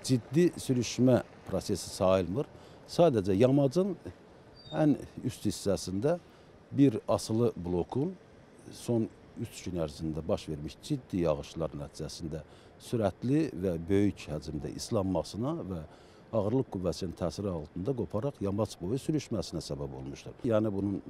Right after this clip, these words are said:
e, dərin, e, qatlarla heç bir əlaqəsi yoxdur. İki min on səkkizinci ilin fevral ayında burada bir sürüşmə prosesi baş vermişdi.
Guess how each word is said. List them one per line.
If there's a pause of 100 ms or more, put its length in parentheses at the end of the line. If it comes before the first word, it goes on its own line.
(100)
e,
dərin,
e,
qatlarla (100)
heç
bir
əlaqəsi
yoxdur. (880)
İki
min
on
səkkizinci
ilin
fevral
ayında
burada
bir
sürüşmə
prosesi
baş
vermişdi.